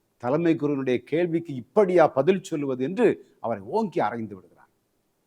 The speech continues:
இயேசுவுக்கு கோபம் வருகிறது. அவனிடத்திலே திருப்பி கேட்கிறாய்,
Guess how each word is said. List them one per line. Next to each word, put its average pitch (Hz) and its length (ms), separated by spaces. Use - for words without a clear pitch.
இயேசுவுக்கு 131 520
கோபம் 160 340
வருகிறது. 73 220
அவனிடத்திலே 123 540
திருப்பி 190 340
கேட்கிறாய், 110 560